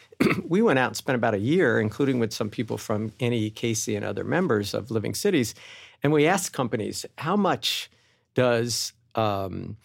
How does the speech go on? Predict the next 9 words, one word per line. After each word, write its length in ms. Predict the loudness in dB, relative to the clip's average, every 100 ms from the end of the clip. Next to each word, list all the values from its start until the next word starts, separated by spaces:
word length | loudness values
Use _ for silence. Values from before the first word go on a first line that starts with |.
| _ -20 -6
the 80 | -6
fact 460 | 0 2 2 0
that 120 | -4 -4
the 100 | -8
fastest 520 | -2 0 0 -6 -4
growing 200 | -4 -2
population 680 | -4 -6 -4 -4 -6 -6
in 120 | -6 -6
America 680 | -4 -4 -4 -8 -12 -16